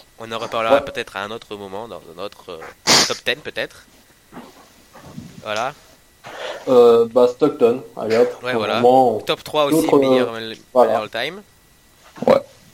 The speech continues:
Speaker 3: Selon moi, genre, si tu mets, euh, Malone à une place, tu mets Stockton juste à côté. Parce que
Speaker 2: Ouais,
Speaker 3: de-,
Speaker 2: tu
Speaker 3: je
Speaker 2: dois
Speaker 3: veux
Speaker 2: les
Speaker 3: dire.
Speaker 2: mettre à côté.
Speaker 3: Ouais, voilà, c'est
Speaker 1: Mm.
Speaker 3: ça. Genre,
Speaker 2: C'est
Speaker 3: sans l'autre, euh, l'un n'existe, euh, pff,
Speaker 2: C'est
Speaker 3: existe
Speaker 2: ça.
Speaker 3: durement,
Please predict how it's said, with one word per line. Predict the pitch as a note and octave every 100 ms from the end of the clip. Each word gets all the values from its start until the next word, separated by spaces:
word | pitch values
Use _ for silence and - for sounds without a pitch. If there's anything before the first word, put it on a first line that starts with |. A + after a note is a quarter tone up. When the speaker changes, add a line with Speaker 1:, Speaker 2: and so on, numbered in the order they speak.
| _
Speaker 3:
Selon | - C3 B2+
moi, | C3+ D3+
genre, | A#2+ G#2+
si | A#2
tu | A2+
mets, | B2
euh, | B2 A#2+ G#2+
Malone | G#2+ A2 B2 A#2+
à |
une | G#2+ A2
place, | C3+ C3+
tu | -
mets | G2 -
Stockton | - G#2 - A#2+
juste | G2+ G#2+ -
à | G2+
côté. | - - B2
Parce | A#2+ C#3+ C#3+
que | C#3 B2+
Speaker 2:
Ouais, | A#2
Speaker 3:
de-, | - -
Speaker 2:
tu | D#3
Speaker 3:
je |
Speaker 2:
dois | E3
Speaker 3:
veux | F#3
Speaker 2:
les | F3
Speaker 3:
dire. |
Speaker 2:
mettre | E3 D#3+
à |
côté. | D3 D3+ D3+ C#3 - -
Speaker 3:
Ouais, | A2
voilà, | G#2 G#2 G2+
c'est | - E2
Speaker 1:
Mm. |
Speaker 3:
ça. | - - - _ _ _ _ - - _ _ -
Genre, | G#2+ A2+ A2+ G2 F2+ -
Speaker 2:
C'est | B2+
Speaker 3:
sans | B2 A#2
l'autre, | C#3 D#3 D#3 G#2
euh, | G2+ G#2+
l'un | B2 B2+
n'existe, | G#2 G2+ A#2 - F#2+
euh, | F2+ F2
pff, | - - - F2 F2 D2+ -
Speaker 2:
C'est | G2
Speaker 3:
existe | G2 A2+
Speaker 2:
ça. | E3 G#2
Speaker 3:
durement, | A2 A2